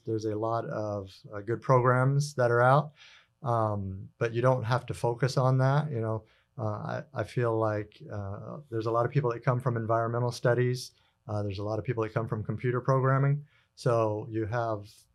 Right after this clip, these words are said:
those are all skills that come into G I S. So you don't have to use this as a goal, but if you stumble upon this, you know, it's, it is really a nice,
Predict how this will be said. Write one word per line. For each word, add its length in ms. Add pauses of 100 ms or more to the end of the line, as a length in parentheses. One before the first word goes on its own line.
(280)
those 240
are 80
all 500
skills 960
that 320 (180)
come 240
into 240
G 180
I 160 (120)
S. 160 (340)
So 500
you 120
don't 180
have 240
to 380 (960)
use 300
this 280
as 260
a 100
goal, 640
but 260
if 160
you 80
stumble 420
upon 400
this, 360
you 100
know, 300
it's, 280
it 160
is 380
really 520
a 100
nice, 560